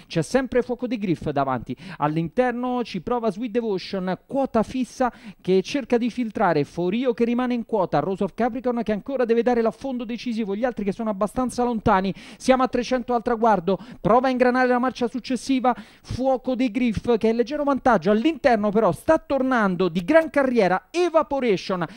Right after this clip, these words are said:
anche Quota Fissa è della partita, Evaporation e Quota Fissa, Evaporation di dentro e Quota Fissa di fuori, Evaporation che conclude in scioltezza battendo Quota Fissa e poi per il terzo vicini Forio e Sweet Devotion.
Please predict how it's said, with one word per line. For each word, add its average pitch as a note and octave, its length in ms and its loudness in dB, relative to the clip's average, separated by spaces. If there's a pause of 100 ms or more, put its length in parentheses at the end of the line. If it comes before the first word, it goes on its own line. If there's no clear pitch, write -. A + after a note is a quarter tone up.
(160)
anche E4 380 2
Quota E4 280 4
Fissa D4 320 -2
è G#3+ 40 0
della G#3 220 0
partita, F#3 540 -4
Evaporation D4+ 840 -2
e G3+ 100 -4
Quota D#4 320 -2
Fissa, C4+ 440 -4
Evaporation D4+ 800 -6
di C#4+ 80 -6
dentro C#4 340 -4
e G3+ 60 -4
Quota C#4 240 -2
Fissa D#4 320 -2
di C4+ 140 -2
fuori, A#3 400 -2
Evaporation A3+ 1600 0 (600)
che - 180 -2
conclude D4+ 560 0
in A#3 140 2
scioltezza B3+ 680 -2
battendo A3 500 0
Quota C#4 300 0
Fissa F#3 440 -4 (380)
e F3 140 -4
poi C4+ 200 2
per D#4 180 2
il A3+ 140 0
terzo B3 340 -2
vicini G#3+ 460 -4
Forio B3+ 500 -4
e B3 40 -4
Sweet A3 200 -4
Devotion. G3+ 480 -4